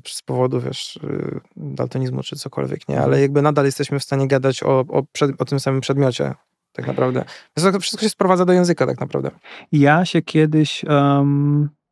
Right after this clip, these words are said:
Speaker 2: jak zaczynałem w świadku podcastowym, jeszcze wtedy nie prowadziłem podcastu, tylko słuchałem bardzo dużo, to wtedy nie kumałem kompletnie tego, że jeśli ktoś jest właśnie taką osobą, która czyta dużo badań, pamiętam, że oglądałem debaty pomiędzy gościem, który jest, e,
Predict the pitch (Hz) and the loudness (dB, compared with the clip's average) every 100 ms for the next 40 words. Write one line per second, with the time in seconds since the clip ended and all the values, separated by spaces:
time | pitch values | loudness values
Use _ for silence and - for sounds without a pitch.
0 | _ _ _ - - _ _ _ - 143 | _ _ _ -20 -20 _ _ _ 0 2
1 | 151 147 165 180 180 156 147 143 143 - | 2 2 4 4 4 4 4 2 -2 -2
2 | - 131 - 131 131 - - 131 131 135 | -2 0 0 -4 -2 -4 -2 0 0 0
3 | - 131 127 131 - 127 127 127 123 - | -2 -2 0 0 0 -2 0 0 -2 -6
4 | 131 - 127 139 120 131 139 127 123 127 | -6 -6 -6 -6 -6 -4 -2 0 -2 -2
5 | 123 120 127 156 143 - 147 147 143 143 | -2 -2 0 -2 -4 -4 0 0 2 0
6 | - 143 135 131 131 127 127 127 135 123 | 0 0 0 0 -4 -4 -2 -4 -4 -4
7 | 131 139 160 131 131 - 139 135 - - | -2 0 0 0 0 0 -2 -4 -4 -4
8 | 139 131 127 127 135 127 127 127 - 123 | -4 -2 -2 -4 -4 -6 -4 -4 -4 -4
9 | 127 127 127 147 135 127 123 123 127 139 | -4 -4 -4 -2 -2 0 0 0 0 0
10 | 147 147 143 131 135 127 127 123 123 123 | 0 0 0 0 0 0 0 0 0 -2
11 | - - 127 120 123 127 - 120 123 123 | -2 -6 -4 -2 0 0 -2 -2 0 0
12 | 117 113 123 120 | 0 -2 0 0